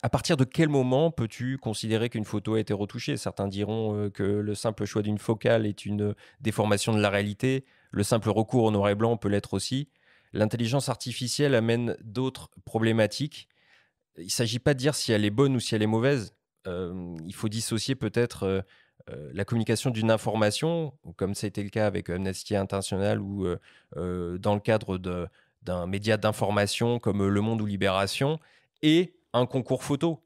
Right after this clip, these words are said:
où on pourrait imaginer par exemple une catégorie, euh, dédiée à l'intelligence artificielle. En revanche, produire une image, euh, qui a été faite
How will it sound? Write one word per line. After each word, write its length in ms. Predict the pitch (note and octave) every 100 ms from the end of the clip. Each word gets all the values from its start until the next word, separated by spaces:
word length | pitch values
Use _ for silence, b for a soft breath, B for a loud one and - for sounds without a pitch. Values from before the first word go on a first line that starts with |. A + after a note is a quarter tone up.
| _ -
où 140 | G2+
on 60 | G#2+
pourrait 240 | G2+ A2
imaginer 480 | G#2+ A2 G2+ A2+ C3+
par 180 | F#2+ F#2+
exemple 420 | G2 A#2+ B2+ G#2
une 420 | G2+ G2+ G2 G2
catégorie, 720 | A2 G2+ B2 A#2 A#2+ G3+ G#3 _ -
euh, 100 | F#2+
dédiée 460 | F#2+ G#2+ B2 D#3+ -
à 80 | G#2
l'intelligence 580 | G2+ F#2 G#2 G#2 B2 -
artificielle. 680 | F#2+ - A2 C3 - E3 B2 _ _ _
En 140 | - G2+
revanche, 380 | F#3 D3 C#3
produire 500 | - - D3 D3 C#3+
une 100 | B2
image, 480 | B2 C3+ C3+ A#2+ F#2 _ _ _ _ _ _ _ _ _ _ -
euh, 300 | D#2+ D#2 D2
qui 160 | - G#2
a 20 |
été 240 | F#2+ A2+ G#2
faite 400 | - D3 -